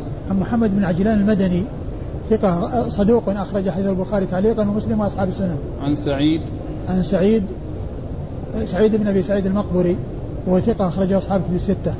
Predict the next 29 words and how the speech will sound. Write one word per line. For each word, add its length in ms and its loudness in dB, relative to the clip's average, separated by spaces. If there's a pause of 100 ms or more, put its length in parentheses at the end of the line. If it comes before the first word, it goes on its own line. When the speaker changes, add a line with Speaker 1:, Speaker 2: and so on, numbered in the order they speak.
Speaker 2:
عن 60 -4
أبي 240 0
هريرة. 380 2 (100)
Speaker 1:
عن 180 0
أبي 180 4
هريرة، 420 4 (640)
وهو 480 4
عبد 200 0
الرحمن 280 2
بن 180 2
صخر 240 0
الدوسي، 380 4
صاحب 260 2
رسول 240 2
الله 240 4
صلى 160 0
الله 220 0
عليه 100 4
وسلم، 160 2 (720)
وأكثر 400 4
أصحابه 420 2
حديثا 320 2
على 180 0
الإطلاق. 300 0 (920)
Speaker 2:
قال 100 6
Speaker 1:
قال 120 4
Speaker 2:
أبو 240 0
Speaker 1:
خالفه. 600 0 (400)
Speaker 2:
لا. 140 2